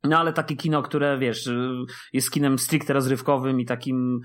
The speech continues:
bardzo płytkim, tak, jeśli chodzi i, i, i opierającym się na jakichś takich, y, gatunkowych, y, schematach. Natomiast, y, równocześnie kręci we, w Paryżu, czy tam we Francji, robi te swoje, mm,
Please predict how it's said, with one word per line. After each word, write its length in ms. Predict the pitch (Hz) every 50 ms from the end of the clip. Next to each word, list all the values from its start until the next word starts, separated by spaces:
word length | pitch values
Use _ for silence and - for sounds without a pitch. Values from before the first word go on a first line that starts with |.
| - - - - - -
bardzo 340 | - 131 143 143 131 127 127
płytkim, 520 | - - 156 127 - - - - 82 85
tak, 240 | - - 120 117 -
jeśli 200 | 120 120 - 117
chodzi 280 | 101 123 117 107 110 113
i, 380 | 117 - 113 107 113 120 117
i, 260 | 113 110 113 113 113 117
i 60 | 120
opierającym 520 | 120 117 127 127 123 123 127 123 120 127 117
się 120 | 120 120
na 80 | 120 117
jakichś 220 | 117 120 117 -
takich, 360 | - 113 - 127 113 - -
y, 280 | 131 123 117 117 117 117 113 - - - -
gatunkowych, 760 | 123 139 139 - 135 120 - 139 131 120 123 123 - -
y, 300 | 131 123 120 120 120 117 117
schematach. 500 | 117 - - 135 127 120 104 - 95 - -
Natomiast, 520 | 113 110 - 123 123 120 117 - - - -
y, 100 | 117 117 - - - -
równocześnie 800 | 135 135 135 135 143 135 - 147 131 - 143 131 127 123 123 120 120 - - - 113 117 - - -
kręci 360 | - - 139 131 120 120 127 120
we, 80 | 120
w 100 | 120 120
Paryżu, 400 | - 135 127 127 127 117 117 120
czy 120 | 107 - -
tam 180 | - 117 110 101
we 100 | 113 107
Francji, 600 | - 127 123 120 117 120 120 117 113 113 113 113 - - -
robi 220 | - 120 113 120 -
te 80 | -
swoje, 280 | - - - 120 113 113
mm, 140 | 110 110